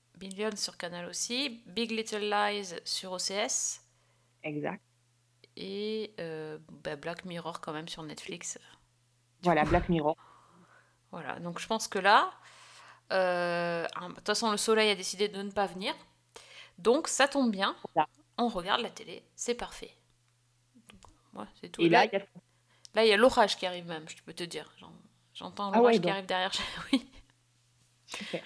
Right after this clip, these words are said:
Speaker 1: Bon, tant que j'ai, et attends, il faut que j'ai du wifi quand même, parce que sinon je peux pas regarder. <laughs>
Speaker 2: C'est
Speaker 1: Je peux pas aller
Speaker 2: exactement
Speaker 1: sur
Speaker 2: ce que
Speaker 1: Amazon.
Speaker 2: j'allais dire.
Speaker 1: Ben oui. Bon, mais c'était cool du coup, le,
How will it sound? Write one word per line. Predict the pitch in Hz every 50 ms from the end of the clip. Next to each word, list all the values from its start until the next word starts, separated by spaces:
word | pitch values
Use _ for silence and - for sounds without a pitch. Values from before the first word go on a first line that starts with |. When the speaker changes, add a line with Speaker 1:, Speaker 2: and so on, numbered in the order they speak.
| - - -
Speaker 1:
Bon, | 214
tant | 214 262 269 277
que | 254
j'ai, | 277 294 262 - 226
et | 220
attends, | 220 - 233 220 214
il | 208
faut | - 220 208
que |
j'ai | 202 202
du | 190 208
wifi | 214 226 247 233 - 226
quand | - 170 156
même, | 160 165 160 170 175
parce | 170 170 170
que | -
sinon | 180 190
je | 202 -
peux | - 180
pas | 175 202 196
regarder. | 196 196 196 185 175 185
<laughs> | - - - - - _ _ _ _ _ _ _ _ _ _ _ _ _ _
Speaker 2:
C'est | - 269
Speaker 1:
Je | 262
peux | 233
pas | - 240
aller | 214 214
Speaker 2:
exactement | 269 349 320 339
Speaker 1:
sur | -
Speaker 2:
ce | -
que |
Speaker 1:
Amazon. | 294 277 226
Speaker 2:
j'allais | 269 254 240
dire. | 196 175 190 185 180 - - - _ _ _ _ _ _ _ _ _ _ _ _ _ _ _ _ _ _ _ - - - - - - - - _ _
Speaker 1:
Ben | 226 220 220
oui. | 233 233 233 233 _ _ _ - - - - - - - - - - - _ _
Bon, | - 359 415
mais | 359
c'était | - - - 262 254
cool | - - - 539 539 440 349
du | 330 311
coup, | - 339 339
le, | 349 339 294 262